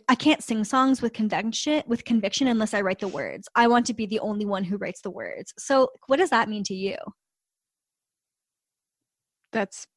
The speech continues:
Speaker 2: interesting. I don't know. I, I get that in a way, like, wanting that connection to what you're putting out there.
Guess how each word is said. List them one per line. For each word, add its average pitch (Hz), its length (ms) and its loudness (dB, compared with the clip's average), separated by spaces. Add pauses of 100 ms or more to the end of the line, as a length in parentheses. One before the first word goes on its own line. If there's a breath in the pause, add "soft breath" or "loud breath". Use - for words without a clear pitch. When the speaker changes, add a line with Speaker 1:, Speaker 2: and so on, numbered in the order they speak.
Speaker 2:
interesting. 202 800 -8 (280)
I 240 100 4
don't 277 180 4
know. 226 360 2 (380)
I, 233 520 4 (460)
I 240 120 8
get 220 340 4
that 277 180 8
in 311 140 6
a 302 100 4
way, 359 400 4 (140)
like, 233 320 0 (340)
wanting 214 440 0
that 202 200 -2
connection 190 680 -8
to 180 480 -4 (220)
what 190 180 -2
you're 185 280 -2
putting 180 360 -4
out 185 220 -6
there. 285 340 -4